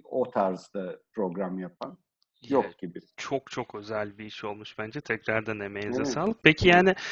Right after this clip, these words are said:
Speaker 2: şimdi bugünlerde işte ben de Radyo Bilkent'te olarak çok fazla işte bu muhabbetlerin içine giriyorum. İşte söyleyince şuradayım, buradayım.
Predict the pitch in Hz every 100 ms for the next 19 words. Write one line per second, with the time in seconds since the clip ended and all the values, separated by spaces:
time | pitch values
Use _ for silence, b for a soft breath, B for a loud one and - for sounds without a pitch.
0 | B - 190 208 196 202 180 165 165 175
1 | - 160 160 156 151 151 147 151 147 -
2 | 143 - 131 107 117 - 127 - 123 117
3 | 117 - 113 113 117 117 117 113 117 117
4 | 110 - 117 113 110 104 92 90 - -
5 | 95 87 90 85 80 - - - 76 73
6 | 65 76 76